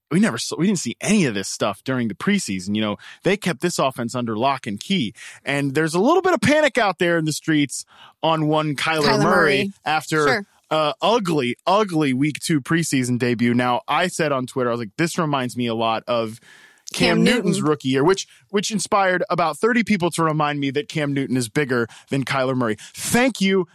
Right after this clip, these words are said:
Speaker 1: not the point. But Cam Newton, of course, during his rookie y-, year preseason looked terrible.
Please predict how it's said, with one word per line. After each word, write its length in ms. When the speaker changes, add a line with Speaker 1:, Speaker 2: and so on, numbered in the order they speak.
Speaker 1:
not 380
the 80
point. 500
But 280
Cam 320
Newton, 320
of 140
course, 220
during 220
his 180
rookie 380
y-, 180
year 220
preseason 480
looked 220
terrible. 500